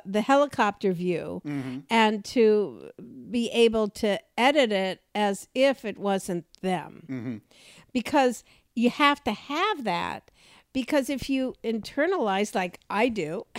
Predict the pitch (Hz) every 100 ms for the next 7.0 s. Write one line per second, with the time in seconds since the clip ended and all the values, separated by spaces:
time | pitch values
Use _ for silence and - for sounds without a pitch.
0 | - - - - 539 1077 466 - - -
1 | - - 330 - 311 - 269 302 - 277
2 | 269 269 285 277 277 _ - - _ 269
3 | 254 277 254 214 165 - 240 494 494 185
4 | 190 226 220 - 143 226 226 233 226 214
5 | 220 202 - _ _ _ _ 220 226 277
6 | 370 - 214 190 - 202 196 196 196 196